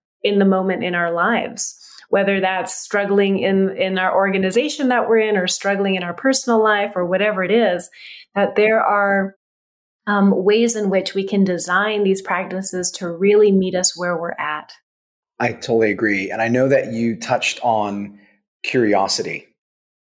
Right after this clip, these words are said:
Speaker 2: And, um, I, I think this is, this is one where, and, and compassion was your third. And I,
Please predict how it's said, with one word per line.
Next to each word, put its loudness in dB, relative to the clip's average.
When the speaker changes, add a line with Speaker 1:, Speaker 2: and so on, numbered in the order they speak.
Speaker 2:
And, -2
um, -2
I, -10
I -4
think -4
this 2
is, 2
this 0
is 0
one 0
where, 0
and, -4
and -4
compassion -2
was -8
your 0
third. 2
And -4
I, 0